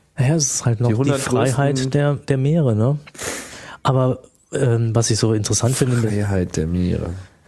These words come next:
Speaker 1: ja, da draußen
Speaker 2: Gibt's Piraten?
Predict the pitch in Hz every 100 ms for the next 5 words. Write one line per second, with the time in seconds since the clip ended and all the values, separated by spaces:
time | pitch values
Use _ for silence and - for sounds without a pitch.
0 | _ - 104 120 107 98 101 120 143 127
1 | 117 - - - - - - - - -
2 | - - 110 95 - 123 117 135 180 113